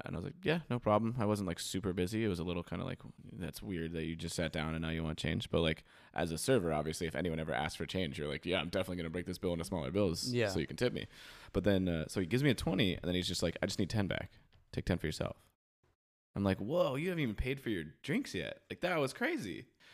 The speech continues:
Speaker 1: Um, so definitely comped a beer from
Speaker 2: Damn.
Speaker 1: him.
Speaker 2: Yeah.
Speaker 1: And, uh, and then, like, and then they ended up getting another round,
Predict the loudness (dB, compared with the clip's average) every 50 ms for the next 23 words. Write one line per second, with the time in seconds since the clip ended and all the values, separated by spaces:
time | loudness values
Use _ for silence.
0 | -20 -20 -16 _ 2 6 8 8 10 10 10 10 10 10 8 6 4 4 2 0
1 | -2 -6 _ _ _ _ _ _ _ 4 6 8 8 8 8 6 4 4 4 4
2 | 4 4 4 4 2 2 2 0 0 2 2 2 2 2 4 4 6 6 6 6
3 | 4 4 2 0 2 4 4 4 4 2 -2 -8 -4 2 4 6 6 6 6 6
4 | 6 6 6 6 6 6 6 6 4 4 2 2 -2 -6 _ _ _ _ _ _
5 | _ _ _ _ _ _ 4 4 6 6 6 4 6 4 2 2 2 2 4 4
6 | 4 4 2 2 4 4 4 4 4 4 4 4 4 4 4 4 4 4 4 4
7 | 2 2 0 0 -2 -4 -8 -12